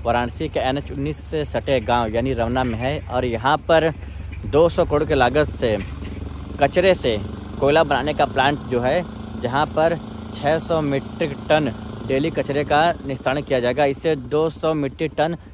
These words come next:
कोयले में convert किया जाएगा और आज इसी का लोकार्पण है।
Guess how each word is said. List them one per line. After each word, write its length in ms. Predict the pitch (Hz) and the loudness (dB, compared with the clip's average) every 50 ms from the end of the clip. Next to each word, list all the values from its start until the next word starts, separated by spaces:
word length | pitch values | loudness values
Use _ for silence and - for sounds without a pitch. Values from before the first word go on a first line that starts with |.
| - - | -16 -4
कोयले 200 | - 135 135 147 | 0 0 2 2
में 140 | 151 156 - | 0 -2 -2
convert 240 | - 127 135 143 135 | -2 -2 0 -2 -2
किया 160 | - 135 117 | -2 -2 0
जाएगा 380 | 110 117 113 110 139 160 180 165 - - - - - - - - - - - - - - | 2 2 2 4 4 2 2 -2 -6 -12 -18 -18 -18 -18 -18 -18 -18 -18 -18 -18 -8 -2
और 200 | 123 131 131 131 | 2 4 4 4
आज 260 | - 113 131 147 151 151 | 4 4 4 4 2 0
इसी 220 | 151 143 170 165 | -4 -4 -4 -2
का 160 | - 165 160 | 2 2 2
लोकार्पण 460 | 156 143 135 127 135 127 135 156 151 | 4 4 2 2 2 2 2 0 0
है। 260 | 143 143 151 170 160 | 0 0 -2 -2 -4